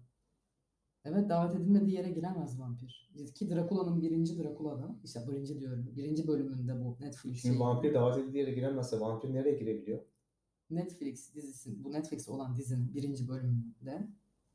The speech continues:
Speaker 1: bu şeye gidiyor, öldürmeye bunları. Rahibeler, işte coven, ama coven değil, convent, ne? Manastır. Manastıra gidiyor. Ee,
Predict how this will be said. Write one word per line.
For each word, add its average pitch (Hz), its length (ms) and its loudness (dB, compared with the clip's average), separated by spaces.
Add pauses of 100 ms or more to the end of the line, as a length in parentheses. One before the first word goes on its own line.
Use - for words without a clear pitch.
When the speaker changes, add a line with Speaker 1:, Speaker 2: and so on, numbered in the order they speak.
(520)
Speaker 1:
bu 165 460 4 (160)
şeye 170 320 6
gidiyor, 131 480 4
öldürmeye 135 600 2
bunları. 127 380 0 (720)
Rahibeler, 139 920 2 (120)
işte - 240 -10
coven, 135 380 0
ama 135 180 -8
coven 143 300 -2
değil, 127 260 -4 (200)
convent, 131 480 0 (420)
ne? 151 140 -4
Manastır. 147 800 -4 (540)
Manastıra 165 460 2
gidiyor. 127 420 0 (880)
Ee, 131 40 -6